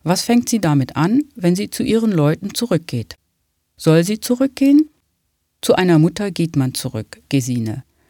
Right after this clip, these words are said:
Was fängt sie da an mit unseren Gewohnheiten? Müssen wir bis dahin denken? So hast du es mir beigebracht. Zwei Schritte voraus.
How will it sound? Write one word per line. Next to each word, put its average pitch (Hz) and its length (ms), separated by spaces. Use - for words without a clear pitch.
Was 196 160
fängt 254 280
sie 247 120
da 233 120
an 247 280
mit 160 180
unseren 143 400
Gewohnheiten? 131 840
Müssen 185 300
wir 180 120
bis 165 160
dahin 160 340
denken? 156 500
So 175 220
hast 165 260
du 208 100
es 226 180
mir 240 160
beigebracht. 135 760
Zwei 202 300
Schritte 175 380
voraus. 131 580